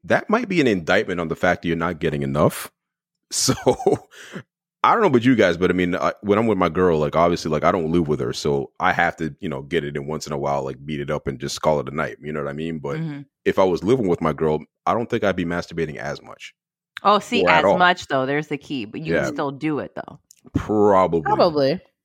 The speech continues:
Speaker 1: Yeah.
Speaker 3: Yeah, what
Speaker 1: Problem.
Speaker 3: if you're, like, one night your, your partner's gone out with friends and you feeling hot and bothered?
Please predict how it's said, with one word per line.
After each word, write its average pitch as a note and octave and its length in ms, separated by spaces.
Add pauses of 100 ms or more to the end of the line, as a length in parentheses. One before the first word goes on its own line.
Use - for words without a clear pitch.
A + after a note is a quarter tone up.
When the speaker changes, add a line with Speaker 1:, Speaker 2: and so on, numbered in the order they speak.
(280)
Speaker 1:
Yeah. C#2+ 220 (760)
Speaker 3:
Yeah, G#3+ 80
what G3 60
Speaker 1:
Problem. B3 160
Speaker 3:
if C4 100
you're, C4 100
like, G#3+ 220
one G#3+ 220
night G#3 160
your, F3+ 440
your F3 280
partner's F3+ 400
gone E3+ 180
out F3 120
with D3+ 120
friends D#3+ 260
and D#3 60
you F#3 100
feeling F3+ 280
hot E3+ 180
and D3+ 80
bothered? D3 460